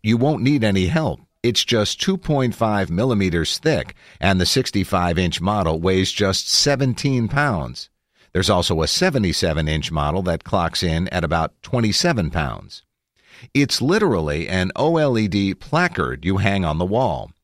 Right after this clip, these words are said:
How is this possible without room for components inside of the set? Easy. The included soundbar, a Dolby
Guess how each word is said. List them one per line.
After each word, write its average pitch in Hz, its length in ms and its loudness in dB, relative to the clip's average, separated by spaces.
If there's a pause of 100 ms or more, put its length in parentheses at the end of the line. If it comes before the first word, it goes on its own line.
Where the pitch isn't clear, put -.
(400)
How 110 200 0
is 151 80 0
this 107 160 0
possible 117 560 0
without 90 400 0
room 101 300 0
for 98 160 -4
components 107 580 -2
inside 101 500 0
of 98 120 -2
the 127 80 -2
set? 135 320 -2 (400)
Easy. 190 440 0 (420)
The 120 180 4
included 117 480 2
soundbar, 82 920 0
a 78 140 -2
Dolby 98 500 0